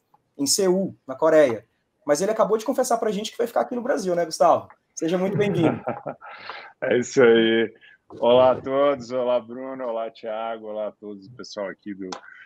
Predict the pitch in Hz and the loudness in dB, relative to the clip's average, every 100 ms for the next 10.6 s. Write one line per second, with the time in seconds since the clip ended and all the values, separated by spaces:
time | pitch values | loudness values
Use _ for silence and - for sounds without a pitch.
0 | _ _ _ _ 110 - 107 - - 113 | _ _ _ _ -8 0 0 0 0 2
1 | 117 110 104 104 107 107 104 95 - 101 | 2 -2 0 2 0 -2 -2 -4 -6 -16
2 | - 92 92 - 101 101 104 - - - | -12 -12 -10 -6 -4 -4 -4 -10 -16 -20
3 | _ - 90 90 87 85 85 - 117 135 | _ 0 4 4 4 4 2 0 4 4
4 | 143 175 165 131 123 - _ - 123 131 | 4 2 4 4 2 -10 _ -6 -2 0
5 | 139 139 135 123 123 - 123 120 120 113 | 2 4 6 4 0 -4 -2 -2 -2 -4
6 | 104 - _ 120 123 131 131 120 101 113 | -6 -12 _ -8 -6 -4 -4 -6 -10 -8
7 | 139 110 127 147 151 139 143 131 120 131 | -8 -2 2 2 2 0 -2 -4 -6 0
8 | 127 143 135 120 131 127 110 113 120 117 | 0 0 -2 -2 -2 -4 -4 -4 -6 -8
9 | - 107 104 107 104 107 101 107 101 110 | -8 -6 -4 -6 -10 -18 -14 -10 -4 -2
10 | 98 98 107 113 110 | -2 -4 -4 -2 -4